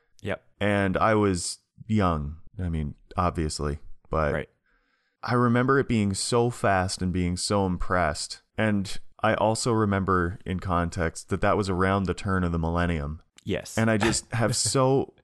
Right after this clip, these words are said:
Speaker 2: I have such trouble believing that no, like,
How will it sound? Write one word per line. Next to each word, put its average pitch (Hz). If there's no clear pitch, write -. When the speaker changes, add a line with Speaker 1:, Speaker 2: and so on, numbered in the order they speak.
Speaker 2:
I 113
have 117
such -
trouble 104
believing 104
that 92
no, 104
like, 95